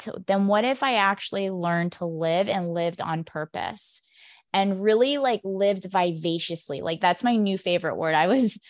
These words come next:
I was studying, I was like, "Okay, I'm writing a book right now and it's called Building the N-, the New." And I was writing, like, about, like,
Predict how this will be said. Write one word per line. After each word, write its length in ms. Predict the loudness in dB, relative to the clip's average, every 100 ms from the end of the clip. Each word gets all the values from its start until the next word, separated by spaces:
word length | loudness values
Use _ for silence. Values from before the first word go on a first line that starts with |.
| -16 0
I 120 | 6
was 220 | 8 6
studying, 300 | 4 0 2
I 200 | 4 4 4
was 80 |
like, 180 | 2 0
"Okay, 420 | -2 -2 -2 -2 -6
I'm 180 | -6 0
writing 240 | 2 2 0
a 60 |
book 200 | 0 0
right 180 | 0 -2
now 360 | 0 2 0 -2 -10
and 120 | -6 -6
it's 120 | -6
called 260 | -2 0 2
Building 380 | 2 2 0
the 60 | -2
N-, 220 | -4 -6 -4
the 120 | 0
New." 380 | 2 2 2 0 -4 _ _ _ _ _ -4
And 140 | 2
I 120 | 4
was 240 | 4 4 4
writing, 320 | 2 2 0
like, 240 | -2 -2
about, 260 | 0 2 2
like, 200 | 0 -4